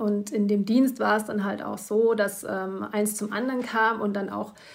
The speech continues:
dann war eine Situation und die hat das Fass dann halt zum Überlaufen gebracht. Da war irgendwie seine Schutzausrüstung, äh, nicht mehr da, wo er sie abgelegt hat an der Stelle und, ähm,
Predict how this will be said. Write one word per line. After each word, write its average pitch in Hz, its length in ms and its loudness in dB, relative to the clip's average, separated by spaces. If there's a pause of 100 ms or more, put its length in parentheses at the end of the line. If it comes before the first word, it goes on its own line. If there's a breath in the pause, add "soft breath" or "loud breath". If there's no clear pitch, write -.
(200 loud breath)
dann 202 100 -4
war 196 160 2
eine 226 360 4
Situation 208 680 2
und 202 160 0
die 208 140 2
hat 180 100 -4
das 185 120 -4
Fass 180 240 -6
dann 190 180 -4
halt - 120 -4
zum 196 120 -8
Überlaufen 190 520 -2
gebracht. 196 520 -8
Da 185 100 -4
war 190 260 -2
irgendwie 208 280 2
seine 196 180 -2
Schutzausrüstung, 220 1040 0
äh, 202 220 0
nicht 208 200 0
mehr 196 120 0
da, 202 340 0
wo 196 140 0
er 196 100 -2
sie 185 140 -6
abgelegt 226 640 0
hat 208 280 -2
an 202 140 -4
der 196 140 -4
Stelle 202 440 0
und, 196 480 -6
ähm, 185 220 -4